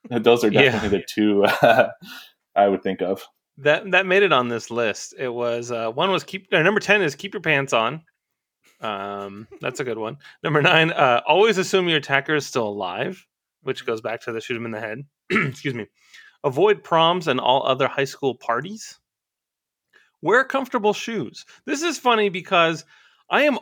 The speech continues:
Speaker 2: always dressed. <laughs> Like, I am just ready to take on the world at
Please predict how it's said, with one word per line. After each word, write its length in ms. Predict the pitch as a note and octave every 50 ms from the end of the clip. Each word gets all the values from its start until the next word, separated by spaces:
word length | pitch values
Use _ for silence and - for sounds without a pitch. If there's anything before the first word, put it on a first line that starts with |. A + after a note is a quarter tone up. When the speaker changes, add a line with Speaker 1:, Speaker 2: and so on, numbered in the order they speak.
| - -
Speaker 2:
always 560 | D3+ F3 G#3 G#3 G3+ G#3+ G#3 G3 F#3 C#3+ -
dressed. 640 | - - - C#3 C3 G2 - - - - - - - -
<laughs> 40 | - - - - A4 - E4+ F#4+ A4+ F#4+ F#4+ A4 - - - - A4+ - - - - - - _ - A4 - - - D4+ D#4 B3+ G#3
Like, 180 | - A#3+ A3 -
I 220 | G#3 A#3+ D4 E4 F4
am 180 | D#4+ D4 B3+
just 160 | A#3 A#3 G#3+ F#3
ready 480 | A3 G3+ G3+ A3 C4 C4+ C#4 C#4+ C4+
to 100 | B3 A#3+ G#3
take 200 | A#3+ A#3 A3+ A#3+
on 140 | A#3 A3+
the 120 | G#3+ G#3+ G3+
world 360 | G3+ G3+ G3+ G3+ G#3 G#3 G#3+
at 180 | F#3 F3+ E3+